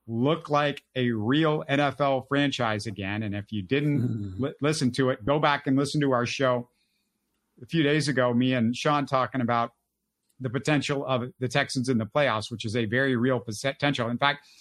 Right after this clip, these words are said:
Speaker 1: it's practically fifty-fifty now in Vegas. And it, it doesn't hurt as much because the Rockets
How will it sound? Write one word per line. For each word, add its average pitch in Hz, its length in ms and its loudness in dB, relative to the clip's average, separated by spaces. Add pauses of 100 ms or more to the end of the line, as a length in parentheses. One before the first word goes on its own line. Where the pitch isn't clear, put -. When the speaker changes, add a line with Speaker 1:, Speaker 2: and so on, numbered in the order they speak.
(160)
Speaker 1:
it's 131 140 -4
practically 147 500 0
fifty-fifty 151 640 0
now 117 300 2
in 113 160 -4
Vegas. 131 440 -2 (340)
And 160 500 0 (520)
it, 151 200 -2
it 170 140 -2
doesn't 180 240 2
hurt 170 160 2
as 151 100 -2
much 160 240 -2
because 170 320 -2
the 165 80 -2
Rockets 151 640 -2